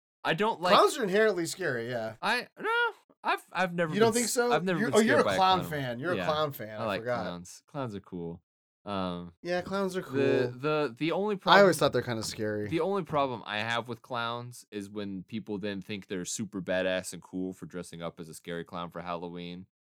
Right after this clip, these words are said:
Speaker 1: and then take that as license to just be dicks to people. That's,
Speaker 2: Yeah,
Speaker 1: that's,
Speaker 2: that sucks.
Speaker 1: that's the thing I don't like about clowns. It's like, uh, it's like a lot of things where the thing itself is ruined by the fans of the thing.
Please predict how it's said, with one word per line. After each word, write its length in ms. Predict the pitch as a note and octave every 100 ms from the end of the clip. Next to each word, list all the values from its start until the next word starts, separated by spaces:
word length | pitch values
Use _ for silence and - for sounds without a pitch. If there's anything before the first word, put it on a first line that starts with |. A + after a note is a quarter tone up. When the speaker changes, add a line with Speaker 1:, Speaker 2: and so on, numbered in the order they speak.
| _
Speaker 1:
and 140 | G2+ F#2
then 260 | F#2 E2 - _ _ -
take 240 | A#2 G#2+
that 160 | G2+ F#2
as 200 | E2+ D#2+
license 520 | D#2+ F2 - F2+ -
to 100 | -
just 200 | F2 -
be 80 | F2
dicks 340 | D#2 E2 - -
to 60 |
people. 460 | A2 A2+ A#2 C3 C3+ _ _ _ _ _ _
That's, 240 | C#3 C#3 -
Speaker 2:
Yeah, 100 | E3+
Speaker 1:
that's, 120 | B2+
Speaker 2:
that 80 | C3+
sucks. 180 | - G#2
Speaker 1:
that's 300 | D#3 E3+ -
the 100 | -
thing 200 | C3 B2+ G2+
I 80 |
don't 180 | E2+ F2
like 160 | D#2 -
about 220 | - C#2 _
clowns. 460 | B1 A1+ G1+ - _ _ _ _ _ _ _ _ -
It's 200 | G#2 -
like, 260 | C3 A#2+ A2+
uh, 300 | B2 A2+ A2
it's 140 | A#2 D#3+
like 140 | D#3
a 40 | D3+
lot 240 | D#3+ D#3+
of 100 | C#3+
things 540 | - A2+ F2+ E2 D#2
where 380 | G2 F#2 F2 F2 - _ _ _ _ _
the 180 | C3 A2+
thing 220 | A2 D#3 C3
itself 500 | - - A#2+ A2+ G#2+
is 180 | G2
ruined 320 | G2 G#2+ G#2 F#2
by 160 | F#2
the 100 | F2
fans 420 | E2 F#2 E2+ E2 E2
of 100 | D2+
the 120 | D#2
thing. 440 | - D2+ D2 D2+